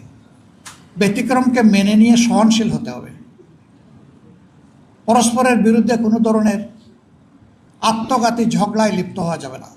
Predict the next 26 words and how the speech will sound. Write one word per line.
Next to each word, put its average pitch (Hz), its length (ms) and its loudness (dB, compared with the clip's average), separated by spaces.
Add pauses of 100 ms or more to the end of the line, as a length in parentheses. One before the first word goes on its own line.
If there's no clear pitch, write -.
(880)
বাহাসে 220 440 2
লিপ্ত 220 260 0
হওয়া 185 200 0
যাবে 147 280 -4
না। 123 180 -12 (1000)
হ্যাঁ, 220 240 2
পরস্পরের 220 540 0 (440)
প্রতি 208 220 -8
কল্যাণকামী 208 680 -2
হয়ে 135 340 -6 (1200)
ব্যক্তিগত 254 520 0
পর্যায়ে 190 440 -2
কথা 180 220 -2
বলবো, 139 360 -12 (340)
মন 226 300 2
খুলে 220 220 4
কথা 165 220 0
বলবো। - 360 -10 (1400)
ওনার 233 300 4
বক্তব্যটা 233 540 2
শোনার 220 360 2
মানসিকতা 214 600 -2
নিয়েও 202 300 0
আমাকে 180 220 -4
যেতে 139 220 -14
হবে, 127 220 -16